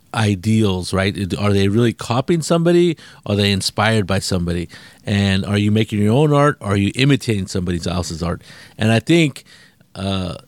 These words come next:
that's, that's, I don't know, uh, that's the question that every artist has to ask themselves.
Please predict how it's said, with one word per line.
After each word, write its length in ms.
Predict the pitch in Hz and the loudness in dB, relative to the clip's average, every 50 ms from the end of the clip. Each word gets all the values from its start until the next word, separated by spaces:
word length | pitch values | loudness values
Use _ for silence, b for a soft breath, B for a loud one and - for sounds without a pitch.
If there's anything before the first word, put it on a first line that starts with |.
| - - - | -20 -20 -6
that's, 260 | - 123 127 139 - - | -2 0 0 0 0 -4
that's, 680 | 120 85 80 113 123 135 139 - - - - - - | -8 -10 -6 -2 -2 -2 -2 -2 -6 -12 -16 -14 -6
I 120 | 113 120 131 | -2 0 2
don't 120 | 151 139 | 2 4
know, 120 | 135 143 | 2 2
uh, 200 | 113 104 104 104 | 2 2 2 2
that's 180 | 104 113 110 - | 2 0 0 0
the 80 | - 107 | -4 -6
question 400 | - - 117 113 110 - 117 110 | -2 -2 0 0 0 -2 -2 0
that 140 | 101 98 92 | 0 0 0
every 220 | 104 101 104 - | 0 0 0 0
artist 300 | 87 95 95 95 87 - | 0 0 0 0 -2 -2
has 160 | - 87 - | -6 -6 -6
to 100 | - 85 | -6 -6
ask 220 | 85 104 123 123 - | -4 -4 -4 -4 -4
themselves. 440 | 101 90 - - 85 85 87 - | -8 -10 -10 -8 -8 -8 -10 -10